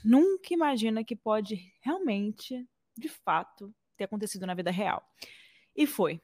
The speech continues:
No Casos Reais de hoje, o caso Colmenares.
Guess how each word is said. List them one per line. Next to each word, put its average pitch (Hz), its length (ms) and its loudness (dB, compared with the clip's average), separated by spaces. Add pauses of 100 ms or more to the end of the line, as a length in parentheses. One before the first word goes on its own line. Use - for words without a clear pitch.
(140)
No 247 100 4
Casos 269 360 6
Reais 202 360 6
de 285 160 8
hoje, 214 440 8 (360)
o 285 80 0
caso 190 640 0
Colmenares. 196 880 0